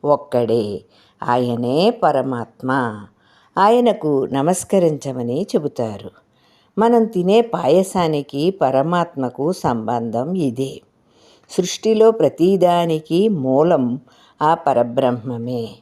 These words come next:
మన దగ్గర ఎంత ధనమున్నా, కీర్తి ప్రతిష్టలున్నా, వాటన్నింటినీ సృష్టించినవాడు, వాటన్నింటికీ అధిపతి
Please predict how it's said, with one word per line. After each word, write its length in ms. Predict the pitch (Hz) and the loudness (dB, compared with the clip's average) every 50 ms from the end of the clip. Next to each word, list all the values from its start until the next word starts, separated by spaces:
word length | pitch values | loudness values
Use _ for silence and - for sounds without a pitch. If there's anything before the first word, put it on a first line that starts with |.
| _ _ _ _ _ _ _ _ 135 | _ _ _ _ _ _ _ _ -2
మన 220 | 147 165 185 202 | 0 2 2 2
దగ్గర 560 | 196 208 220 208 190 185 220 220 202 175 143 - - - | 2 2 0 0 2 4 4 6 6 4 2 0 -6 -6
ఎంత 380 | 127 120 113 113 113 - 117 120 | -6 -4 -4 -6 -4 0 0 0
ధనమున్నా, 720 | 123 139 147 151 147 147 156 165 170 180 185 202 240 381 392 - _ _ _ _ _ _ | 2 2 0 2 2 0 0 0 0 2 2 2 2 0 -2 -8 _ _ _ _ _ _
కీర్తి 420 | - 143 151 160 156 - _ 127 123 | -2 0 0 0 0 -2 _ -2 -2
ప్రతిష్టలున్నా, 1160 | - - - 117 110 - - 147 - - - - 180 180 180 185 190 196 202 220 277 359 359 - _ _ _ _ _ _ | -2 0 0 0 0 2 -2 -4 -4 -6 0 2 2 4 4 2 2 2 2 0 0 -2 -4 -10 _ _ _ _ _ _
వాటన్నింటినీ 1000 | - 185 190 190 185 156 147 156 185 208 226 226 220 220 226 220 220 214 208 196 | 4 4 4 4 2 2 2 2 4 4 4 4 4 4 4 4 6 4 4 2
సృష్టించినవాడు, 1300 | 190 - 143 135 - - _ - 185 202 196 202 190 185 175 165 156 147 139 123 123 123 127 135 143 - _ _ _ _ _ _ | 0 -2 -6 -6 -6 -6 _ 2 2 2 4 2 2 2 4 2 2 2 2 0 -2 -4 -6 -6 -8 -10 _ _ _ _ _ _
వాటన్నింటికీ 1160 | 165 165 165 165 - 156 147 139 139 151 170 190 208 202 196 214 202 202 - 196 196 196 - - - | 4 4 4 4 4 2 2 2 2 2 2 2 0 2 0 0 -2 -2 -4 -2 -2 -2 -2 -2 -4
అధిపతి 920 | 117 123 139 170 190 190 - 170 151 - - 160 147 123 107 120 147 | -6 -2 0 0 0 2 4 2 2 4 2 0 0 0 0 -2 -6